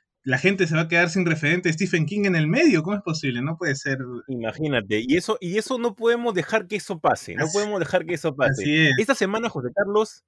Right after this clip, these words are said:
Speaker 2: ya hemos perdido muchísimo, ¿no? Arrancamos la semana tal vez con una noticia muy triste.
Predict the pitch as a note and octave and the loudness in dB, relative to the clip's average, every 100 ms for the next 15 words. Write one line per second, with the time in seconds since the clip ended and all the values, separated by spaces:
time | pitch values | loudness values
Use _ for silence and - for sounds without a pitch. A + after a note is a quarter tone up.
0 | - E3 G3 D#3 C#3 F#3 D#3+ G#2 F3 E3 | -4 0 2 2 2 4 2 -2 -4 -4
1 | G#2 F#2+ G#2+ F#3+ - - - - A#2 D3 | -4 -4 -2 -4 -8 -12 -4 -2 0 0
2 | E3+ D3 A2+ C#3 D3+ B2 B2+ D3 C#3 D3 | 0 -2 -2 -2 0 0 0 0 -4 -4
3 | A#2+ D3 C#3+ C3+ C3+ E3+ C#3+ D#2+ | -4 -4 -4 -4 -2 -2 -2 -6